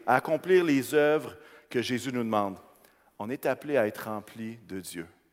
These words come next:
On est appelé à être rempli de Dieu. Et j'aimerais que vous tourniez dans vos Bibles dans Nombre onze. Là, vous dites, « Ah, OK, c'est si loin que ça, l'écho. » Oui, oui, oui, oui, si loin que ça.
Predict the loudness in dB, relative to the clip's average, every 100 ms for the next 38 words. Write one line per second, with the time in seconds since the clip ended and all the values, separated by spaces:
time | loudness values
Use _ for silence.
0 | _ _ _ _ -10 -10 -6 -6 -4 0
1 | 4 4 2 -6 -8 -8 -8 -8 -8 -12
2 | -14 _ -20 -16 2 6 6 6 -4 -18
3 | -14 0 4 4 2 2 2 6 6 6
4 | 6 6 6 6 6 6 6 6 6 6
5 | 4 0 -6 -8 -10 -20 _ _ _ _
6 | _ -2 -2 -2 0 4 4 2 -2 -4
7 | -2 -4 -4 0 0 0 -2 0 2 2
8 | 4 2 4 4 6 2 0 0 2 2
9 | 0 -2 -2 2 2